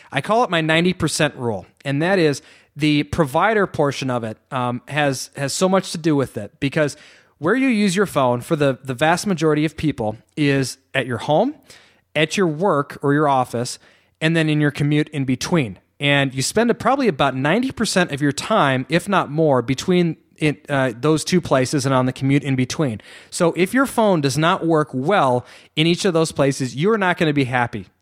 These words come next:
Bottom line, you're not gonna be happy with what, with what you have. So keep that in mind. If you have the opportunity to, to,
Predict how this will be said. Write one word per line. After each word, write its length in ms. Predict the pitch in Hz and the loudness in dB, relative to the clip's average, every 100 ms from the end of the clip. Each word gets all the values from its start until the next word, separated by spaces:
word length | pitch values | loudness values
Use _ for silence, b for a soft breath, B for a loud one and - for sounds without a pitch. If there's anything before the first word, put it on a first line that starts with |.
| _ - | _ -2
Bottom 260 | 147 143 | 0 2
line, 260 | 135 120 98 - | 2 0 -4 -10
you're 140 | 123 | -6
not 240 | 123 139 165 | -2 0 0
gonna 140 | 190 | 0
be 80 | 180 | 0
happy 340 | 175 208 143 | 2 0 2
with 200 | 127 123 | 0 0
what, 180 | 143 135 _ | 0 -2 _
with 200 | 143 131 | -6 -4
what 240 | 139 131 147 | -2 -2 0
you 80 | |
have. 260 | 143 131 101 - B B | 2 0 -2 -10 B B
So 240 | - 170 160 | -2 0 0
keep 280 | - 214 | 0 -2
that 200 | 208 190 | 0 -2
in 80 | 170 | 0
mind. 300 | 170 170 170 B B B - | 0 2 0 B B B -4
If 180 | 160 | -2
you 100 | 214 | 0
have 200 | 196 208 | 0 0
the 120 | 180 170 | 0 0
opportunity 720 | 165 170 - 170 170 170 175 | 0 0 0 0 2 2 0
to, 580 | - 160 156 143 131 - - | -2 0 2 2 -2 -8 -8
to, 320 | 160 139 | -2 0